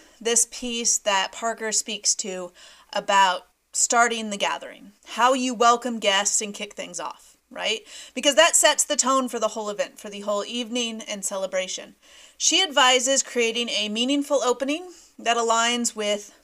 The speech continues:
the gathering's purpose, the why. Why are we here? And what this does is this helps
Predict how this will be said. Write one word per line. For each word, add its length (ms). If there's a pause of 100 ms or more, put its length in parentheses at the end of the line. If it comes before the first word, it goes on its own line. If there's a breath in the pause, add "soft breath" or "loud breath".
(140)
the 80
gathering's 440
purpose, 420
the 140
why. 500
Why 200
are 100
we 180
here? 280 (1600 soft breath)
And 80
what 140
this 180
does 260
is 120
this 160
helps 340